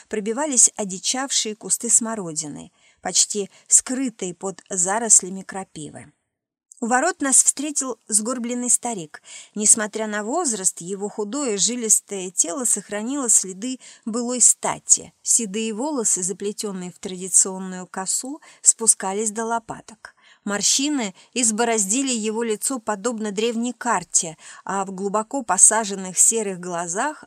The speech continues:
окружённых сетью мелких морщинок, ещё теплился огонёк острого ума.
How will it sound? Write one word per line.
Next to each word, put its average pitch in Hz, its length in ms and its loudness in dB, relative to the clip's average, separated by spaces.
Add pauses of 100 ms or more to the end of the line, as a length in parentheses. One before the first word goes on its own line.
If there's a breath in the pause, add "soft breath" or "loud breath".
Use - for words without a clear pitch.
окружённых 180 720 -4
сетью 190 480 2
мелких 185 440 -8
морщинок, 175 600 -4 (300 loud breath)
ещё 226 320 2
теплился 233 720 2
огонёк 185 560 -4
острого 196 600 0
ума. 175 480 -6